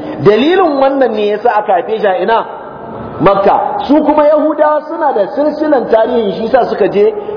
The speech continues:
garin Madina suka zauna. Akwai Banu Quraiza, akwai Banu Nadir, sannan kuma akwai Banu Qainuqa. Duka wa'annan sun koma wajen sun zauna ne saboda sun bi silsila cewa tabbas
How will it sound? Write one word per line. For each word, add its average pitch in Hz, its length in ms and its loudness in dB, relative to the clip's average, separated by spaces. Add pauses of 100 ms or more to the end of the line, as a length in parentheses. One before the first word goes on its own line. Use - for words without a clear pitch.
garin 196 340 4
Madina 220 760 0
suka 220 280 2
zauna. 156 640 -2
Akwai 202 280 4
Banu 190 320 0
Quraiza, 175 460 2 (300)
akwai 220 680 0 (520)
Banu 196 320 4
Nadir, 202 560 0
sannan 196 380 2
kuma 240 200 2 (100)
akwai 233 280 2
Banu 165 280 -2
Qainuqa. 180 420 0 (540)
Duka 262 240 4
wa'annan 262 480 2
sun 262 180 -2
koma 285 400 2
wajen 247 300 0
sun 226 220 -2
zauna 269 440 2
ne 254 160 -4 (260)
saboda 240 480 4
sun 294 200 -2
bi 294 80 -2
silsila 302 640 0
cewa 214 440 2
tabbas 269 520 0